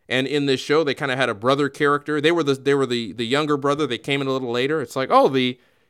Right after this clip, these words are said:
character who's kinda taken us to the big time has a brother, and they're equally as cool." Or just a sibling, you know.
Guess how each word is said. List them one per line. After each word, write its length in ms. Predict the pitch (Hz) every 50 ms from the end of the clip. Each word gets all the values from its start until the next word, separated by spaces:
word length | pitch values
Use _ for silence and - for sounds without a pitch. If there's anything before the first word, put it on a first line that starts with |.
| _ _
character 400 | - - 160 165 165 165 - 165
who's 300 | 151 160 165 160 160 -
kinda 200 | - 180 170 156 -
taken 260 | - 175 165 165 165
us 80 | 156
to 120 | 156 - 160
the 60 | 151
big 220 | 147 180 180 170
time 180 | - 160 147 147
has 220 | 139 147 151 147
a 60 | 151 143
brother, 360 | 135 147 180 208 185 123 120
and 240 | - 113 117 127 135
they're 160 | 139 151 175
equally 380 | 214 226 - 151 131 117 104
as 100 | 98 87
cool." 380 | - - - 110 85 - - _ _ _ _ _ _ _ _ _ _ _ _ _ _ _ _ _ _ _ _ _ _ _ -
Or 100 | 127 131
just 220 | 120 120 107 -
a 20 | 117
sibling, 440 | - - 113 92 87 95 98 110
you 100 | 123 113
know. 220 | 104 95 95 110